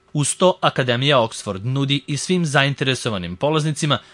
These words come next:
mogućnost da pohađaju pripremnu nastavu za polaganje ispita provere znanja ovog jezika. A ukoliko pokažete dovoljno znanja na ovom ispitu, stičete sertifikat o određenom nivou znanja japanskog jezika,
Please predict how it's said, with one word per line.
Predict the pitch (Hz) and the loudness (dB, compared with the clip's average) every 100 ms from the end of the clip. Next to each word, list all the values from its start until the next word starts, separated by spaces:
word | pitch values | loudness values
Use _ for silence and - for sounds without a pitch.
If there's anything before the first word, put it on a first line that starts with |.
| _ | _
mogućnost | 147 156 147 190 - 180 - | -2 0 0 0 0 -4 -2
da | 127 113 | 0 0
pohađaju | - 131 160 160 160 147 | 0 0 0 0 0 -2
pripremnu | - 185 190 175 165 156 | 0 -2 0 -2 0 0
nastavu | 147 151 - 110 101 | 2 2 0 -4 -4
za | 104 | -4
polaganje | 113 104 104 127 135 | -2 0 0 -2 -4
ispita | 147 170 - 120 - | -2 -2 0 -2 -2
provere | 139 117 101 92 | -2 -2 -2 -4
znanja | 117 143 147 131 - | 0 0 0 -4 -6
ovog | - 101 107 123 | -4 -4 -2 0
jezika. | 113 117 - 85 - _ - | 0 -2 -4 -6 -8 _ -4
A | 127 | 0
ukoliko | 120 120 117 113 117 | 0 0 -4 -2 -4
pokažete | - 123 143 139 123 98 | -2 -2 0 -2 -4 -4
dovoljno | 90 104 110 117 | -2 -2 -2 -4
znanja | 123 151 151 117 | -2 0 0 -2
na | 87 | -4
ovom | 90 107 | -4 -2
ispitu, | 135 - 156 139 123 - | -2 -2 -2 -2 -4 -8
stičete | - 208 196 202 185 | -6 -4 -2 -4 -2
sertifikat | 180 151 156 - 170 165 - | -4 -2 -4 -4 -4 -2 0
o | 147 | 0
određenom | 147 151 147 147 143 | 2 0 0 -2 0
nivou | 147 143 143 | 0 0 0
znanja | 135 143 143 101 | 0 0 0 -2
japanskog | 90 90 110 110 151 | -2 -2 -4 -6 -4
jezika, | 143 147 143 110 | -2 -2 0 0